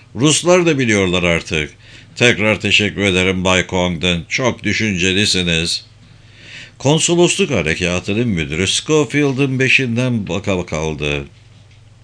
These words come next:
Her şey bitmişti. Her şey.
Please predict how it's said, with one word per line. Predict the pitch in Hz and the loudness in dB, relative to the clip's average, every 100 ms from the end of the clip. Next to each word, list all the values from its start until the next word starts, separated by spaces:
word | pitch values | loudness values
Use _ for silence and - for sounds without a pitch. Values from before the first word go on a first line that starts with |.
| - - - - - - - - - - - - - | -20 -20 -20 -20 -20 -20 -20 -20 -20 -20 -20 -20 -4
Her | - 190 | 4 6
şey | - 175 | 6 6
bitmişti. | 131 - 101 - 76 76 - - | 4 0 0 0 0 -6 -10 -12
Her | 110 131 98 | 0 2 4
şey. | 87 71 | 2 0